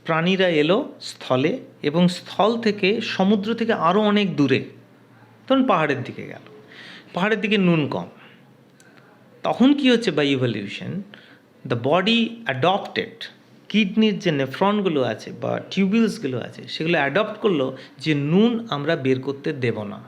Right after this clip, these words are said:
নুনটা কনজার্ভ করব, রিজার্ভ করব। এই যে ইভলিউশন হলো, এতে কি হলো? আমাদেরকে নুন অতটা বেশি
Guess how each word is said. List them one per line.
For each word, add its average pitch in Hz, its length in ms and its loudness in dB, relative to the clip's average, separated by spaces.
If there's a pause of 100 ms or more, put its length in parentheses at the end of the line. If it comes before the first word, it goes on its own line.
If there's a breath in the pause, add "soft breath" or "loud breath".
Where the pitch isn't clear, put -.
(160)
নুনটা 147 260 -2
কনজার্ভ 131 480 0 (100)
করব, 110 300 -12
রিজার্ভ 131 440 0
করব। - 160 -14 (1160 loud breath)
এই 262 220 2
যে 285 160 4
ইভলিউশন 208 560 2
হলো, 107 360 -8 (400)
এতে 196 220 2
কি 247 200 2
হলো? 160 300 0
আমাদেরকে 165 440 0
নুন 175 280 2
অতটা - 280 -4
বেশি 139 420 -4